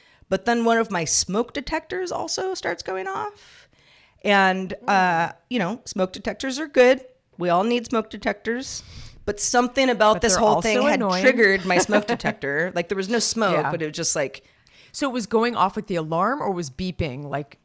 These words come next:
Speaker 2: as if, like, the battery was out?
Speaker 1: It was going off as if it, like, beep, beep,
Speaker 2: There was a
Speaker 1: beep.
Speaker 2: fire.
Speaker 1: Yeah, like, but then, so, so I, <laughs> and the, uh,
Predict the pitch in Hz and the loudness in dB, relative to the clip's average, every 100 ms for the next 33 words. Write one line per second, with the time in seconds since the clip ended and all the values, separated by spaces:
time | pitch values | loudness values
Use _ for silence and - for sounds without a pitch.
0 | _ 151 151 143 156 143 160 143 147 156 | _ -4 -4 -4 -8 -8 -10 -10 -4 2
1 | 147 156 135 143 139 - - 247 220 240 | 2 2 -6 -10 -10 -10 -6 -6 -4 -4
2 | 190 233 240 247 220 214 - 185 170 185 | 2 4 6 6 4 4 4 2 4 0
3 | 175 - - - 180 - 180 165 165 _ | 0 -6 -18 -12 -10 -8 -2 -2 -2 _
4 | - 370 339 330 339 339 339 330 339 233 | -2 0 2 -2 -2 -2 0 0 -2 -2
5 | 339 339 339 - 208 156 151 - - - | 0 0 0 0 2 4 2 -4 -14 -10
6 | 165 208 185 214 294 240 185 180 190 202 | 0 0 2 4 8 8 6 2 -4 -6
7 | _ _ _ - - 233 220 214 - - | _ _ _ -4 2 4 4 2 -2 -10
8 | - 233 220 240 - - - 381 359 294 | -4 2 4 2 0 -10 -12 -10 -10 -12
9 | 220 226 226 202 226 214 - 214 208 190 | -4 -2 0 -2 -4 -4 -4 0 2 2
10 | 180 | 0